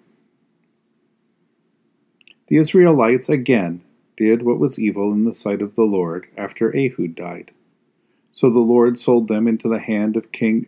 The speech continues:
Jabin of Canaan, who reigned in Hazor. The commander of his army was Sisera, who lived in Harosheth ha-Golim. Then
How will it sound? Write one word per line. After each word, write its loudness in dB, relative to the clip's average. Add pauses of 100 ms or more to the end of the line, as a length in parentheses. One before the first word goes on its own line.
Jabin -4 (100)
of -8
Canaan, -4 (600)
who 4
reigned 2
in 2
Hazor. 0 (580)
The 2
commander 4
of 2
his 0
army 2
was 0
Sisera, -2 (480)
who 4
lived 0
in 0 (220)
Harosheth 0
ha-Golim. -4 (1900)
Then 4